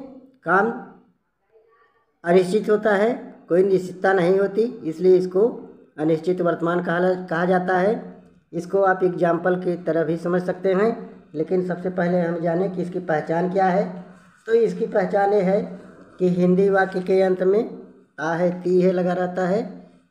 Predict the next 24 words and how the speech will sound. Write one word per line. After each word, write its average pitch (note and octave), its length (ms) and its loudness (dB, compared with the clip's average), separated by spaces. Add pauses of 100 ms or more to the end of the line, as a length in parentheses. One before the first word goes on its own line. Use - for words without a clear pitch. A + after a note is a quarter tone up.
(140)
इस E3 160 -12
तरह F3+ 140 0
से F3+ 160 -2
हम E3+ 160 0
इसकी F3+ 220 -6
पहचान D#3+ 420 -2 (420)
पढ़ D#3 120 0
लेंगे। E3+ 340 0 (540)
तो D#3 80 -8
पहचान E3 500 0
क्या F#3 160 2
है? F#3+ 180 0 (760)
तो D#3 60 -10
पहचान F3 440 0
इसकी F#3 300 0
है G#3+ 160 0
कि G3 180 -2
हिंदी E3+ 380 2
वाक्य E3+ 300 -2
के F3 220 -2
अंत E3+ 240 -2
में F#3+ 280 0 (680)
ता F3 220 2
है, F#3+ 300 2